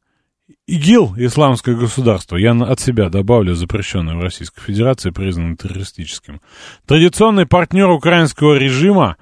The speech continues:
выполняющий его террористические задания по всей планете. Украинские власти признают близость наших, э, близость позиций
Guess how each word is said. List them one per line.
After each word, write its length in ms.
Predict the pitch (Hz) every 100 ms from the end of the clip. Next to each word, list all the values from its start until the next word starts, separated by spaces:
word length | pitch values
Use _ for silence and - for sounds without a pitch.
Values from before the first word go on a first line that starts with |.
| _ - _
выполняющий 760 | 104 113 131 135 147 180 127 160
его 240 | 135 143 160
террористические 960 | 147 139 123 127 - 143 - - 139
задания 540 | 104 123 117 143 131 113
по 140 | 107
всей 240 | 95 117
планете. 600 | 95 107 107 95 82 - - _ - - - _
Украинские 580 | 104 139 190 196 - 151
власти 400 | 151 190 - 143
признают 800 | - 151 208 180 196 190 165 110
близость 500 | 123 143 117 101 120
наших, 520 | 113 110 98 - _ _ _
э, 120 | 120
близость 440 | 110 143 143 120 -
позиций 640 | 135 135 151 - 113 90